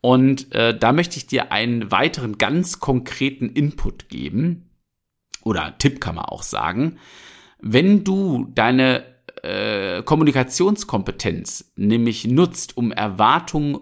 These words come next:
bewusst zu steuern, dann kann das sehr, sehr hilfreich für dich sein. Ja, also nochmal, nutze deine Kommunikationskompetenz, die du hast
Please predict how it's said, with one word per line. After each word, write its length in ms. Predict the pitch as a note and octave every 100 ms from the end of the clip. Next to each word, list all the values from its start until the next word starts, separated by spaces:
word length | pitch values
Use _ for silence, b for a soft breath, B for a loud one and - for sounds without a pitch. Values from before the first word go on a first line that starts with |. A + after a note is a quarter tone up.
| -
bewusst 1000 | G#2+ G#2+ G#2 F#2+ G2 E3 G3 - - -
zu 240 | - - A2
steuern, 880 | - - - F3+ G3 F2 - - - b b b b
dann 240 | - G2+ G2
kann 240 | - C#3+
das 220 | B2 A#2
sehr, 580 | - F2+ F2+ G#2+ B2 C3
sehr 240 | A#2+ A#2 A2
hilfreich 720 | G#2 A2+ A2+ - - A2 -
für 160 | -
dich 160 | - -
sein. 400 | - - - C3 _ _ -
Ja, 220 | G2+ F2
also 240 | G#2 F#2+
nochmal, 560 | F#2+ A#2 D3 E3 G#3 A3 B B B
nutze 480 | A2+ C#3 - - F3
deine 400 | B2+ A#2+ C3 C3
Kommunikationskompetenz, 1900 | - A2+ G2+ - F#2 - - A#2 D3 D3+ - C3+ C3 C3 - - B2 B2
die 100 | -
du 160 | - -
hast 520 | - E3 - - -